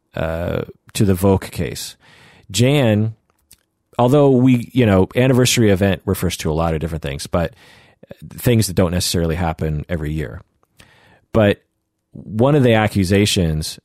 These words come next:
of Jan's negligence was that he should have predicted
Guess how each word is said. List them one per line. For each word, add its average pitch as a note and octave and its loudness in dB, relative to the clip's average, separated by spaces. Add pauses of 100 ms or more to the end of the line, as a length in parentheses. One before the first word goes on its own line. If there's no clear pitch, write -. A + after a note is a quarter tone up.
(100)
of F2 0
Jan's F2 -2 (380)
negligence F2+ -2 (120)
was F#2+ 0
that F2 -2 (680)
he B2+ 0
should E3 2
have C#3+ 2
predicted F#2 -2